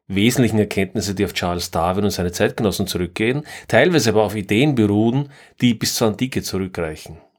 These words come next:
Wir sprechen über Biologismus, Sozialdarwinismus des beginnenden zwanzigsten Jahrhunderts und Ideen der Eugenik, über die ich ansatzweise schon in den Episoden vierundvierzig mit Philipp Lohm sowie einundvierzig über Bertrand Russell gesprochen habe.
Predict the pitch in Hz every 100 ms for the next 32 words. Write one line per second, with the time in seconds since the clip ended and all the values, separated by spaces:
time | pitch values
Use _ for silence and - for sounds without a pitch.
0 | _ _ _ _ - - 113 120 135 113
1 | 110 113 104 - 135 - 143 143 - -
2 | 104 90 107 123 120 123 117 - 139 139
3 | - 107 - 98 104 101 98 98 92 90
4 | 95 92 110 127 - - - - - -
5 | 113 98 107 113 110 110 104 101 104 92
6 | 87 104 107 139 156 131 95 139 180 151
7 | 113 107 107 - 107 101 98 95 98 104
8 | 98 95 - 98 107 117 120 110 101 -
9 | 104 95 92 92 110 139 135 104 107 -
10 | - 90 104 104 101 - 104 - _ 120
11 | 107 104 104 92 98 90 90 - 87 82
12 | - 82 - 82 73 69